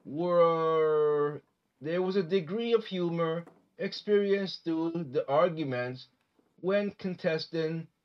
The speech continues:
the merits of a dog toy featuring playful language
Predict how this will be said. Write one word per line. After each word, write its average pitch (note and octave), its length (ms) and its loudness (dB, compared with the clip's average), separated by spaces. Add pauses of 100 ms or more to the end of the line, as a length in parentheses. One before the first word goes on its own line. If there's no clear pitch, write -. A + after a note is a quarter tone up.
(220)
the D#3+ 80 -4
merits D3+ 540 0
of C3 140 -2
a C3 80 2
dog E3 520 0
toy C3 420 4 (640)
featuring F3+ 640 -4
playful G3+ 640 -2
language D3 600 0